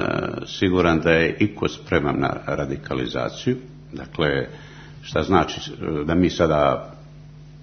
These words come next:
kažemo: "Dobro, nećemo više da živimo dole, nećemo da učestvujemo", a šta to sad za nas znači? Dakle, ne možemo da opstanemo sami sa sobom bez neke druge, ovaj, logistike. Dakle, i taj referendum koji bi eventualno mogao da uslijedi, on može da se održi.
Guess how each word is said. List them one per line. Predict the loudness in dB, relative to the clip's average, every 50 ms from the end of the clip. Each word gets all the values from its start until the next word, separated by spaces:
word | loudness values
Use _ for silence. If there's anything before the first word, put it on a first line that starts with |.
| -20 -20 -12 -6
kažemo: | -4 -2 -2 -2 -4 -6 -6 -4 -2
"Dobro, | -2 -2 -2 -2 0
nećemo | 2 2 2 2 0 0
više | 0 0 0 -2
da | -2 -2
živimo | -2 0 2 4 4 4 4 4 4
dole, | 4 4 4 6 6 6
nećemo | 6 6 4 2 0 -2
da | -2
učestvujemo", | -2 -4 -6 -10 -4 0 2 4 6 6 6 4 2 -4 -12 -16 -16 -18 -18 -18 -20 -8 -6
a | -6 -2
šta | 0 0 0
to | 0 0
sad | 0 2 0 0 0 -2 0
za | 2 2
nas | 2 2 0 -2
znači? | -6 -8 -8 -10 -14 -18 -18 -18 -16 -14
Dakle, | -14 -14 -8 -6 -6 -4 -4 -6 -8 -12 -16 -18 -20 -20 -16 -12 -8
ne | -8 -6
možemo | -6 -6 -4 -4 -4 -4 -4 -4 0
da | 2 2
opstanemo | 2 2 2 2 4 4 4 4
sami | 4 4 4 4 6 4 4 2
sa | 0 0 0 0
sobom | 0 0 -2 -2 0 0 0 0 2 4
bez | 4 4 4 4 0 -4 -8 -12 -14 -18 -18 -18 -20 -16 -4 0
neke | 0 2 2 2 0
druge, | 0 2 2 2 2 2 2 0 -4 -4 -4
ovaj, | -2 0 2 2 2 0 0 -2 -4 -4
logistike. | -4 -4 -2 -2 -4 -4 -6 -8 -12 -8 -6 -4
Dakle, | -2 -2 0 0 0
i | 2
taj | 6 6 6 8
referendum | 8 8 8 8 8 8 8 6 6 4 6
koji | 4 4 6
bi | 8 6
eventualno | 6 6 4 0 -2 -2 0 0
mogao | 0 0 0 -2 -4 -4
da | -6
uslijedi, | -6 -6 -6 -4 -4 -2 0
on | 2 4 6
može | 6 6 6 4
da | 2 -2
se | -4 -6
održi. | -6 -6 -6 -8 -10 -12